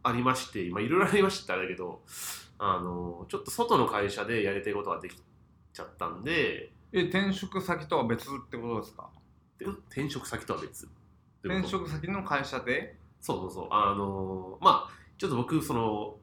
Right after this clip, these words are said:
Speaker 1: ブイアールがすごい好き。
Speaker 2: あー、なるほどね。
Speaker 1: そうなんですよ。なんで、で、そのブイアール系の会社に、まあ、友人がいて、で、その友人に誘われて、まあ、じゃあ転職しますって話になって、まあま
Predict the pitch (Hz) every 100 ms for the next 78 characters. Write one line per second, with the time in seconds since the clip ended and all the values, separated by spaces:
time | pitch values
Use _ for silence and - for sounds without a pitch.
0 | - 147 185 190 135 92 85 - 98 82
1 | - - 82 - - - - _ _ _
2 | _ _ 175 190 196 190 185 180 175 165
3 | 147 139 123 127 131 139 127 131 151 208
4 | - 139 104 92 90 87 98 95 92 98
5 | 107 135 113 92 82 107 151 151 151 -
6 | 143 135 123 131 127 131 139 143 202 190
7 | 110 - 110 101 107 104 107 156 165 135
8 | 185 101 110 98 101 98 95 95 - 160
9 | 92 - - - - _ _ _ _ _
10 | _ - 160 160 160 160 151 147 143 143
11 | 127 143 135 139 170 117 - - - -
12 | _ _ _ 120 113 98 87 82 - -
13 | - - - 113 110 101 95 92 - 131
14 | - 160 147 160 151 180 143